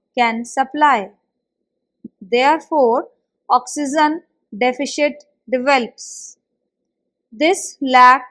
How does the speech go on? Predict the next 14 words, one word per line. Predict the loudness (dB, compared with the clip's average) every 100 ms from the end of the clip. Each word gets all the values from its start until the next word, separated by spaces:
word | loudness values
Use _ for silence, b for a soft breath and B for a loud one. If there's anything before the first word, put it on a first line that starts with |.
| 2
of | 2 2 -2 _ _ -2
oxygen | -2 -2 -6 -4 -2 -4 -6 -10 _ _ _ _ -6
initially | 0 2 0 -2 -4 -4 -4 -8 -12 _ _
is | 0 0 -2 -16 _ 2
paid | 4 4 2 -4 -12 _ _ _ -2
anaerobically | 2 4 6 4 2 -4 -6 -6 -8 -10 -12 _ _ _ _
but | -2 0 0 -4 _ _ _ _ _ _ 0
compensated | 0 2 -2 -2 -4 -4 -4 -6 -8 _ 2
at | 2 2 -2 _ -10
the | -6 -2
end | -2 -2 -8 -12 _ _ _ 0
by | 4 4 2
the | -4 -8 -10 _ _ _ 2
cardiorespiratory, | 4 4 -2 -2 0 -2 -6 -6 -4 -4 -6 -2 -2 -2 -6 -4 -6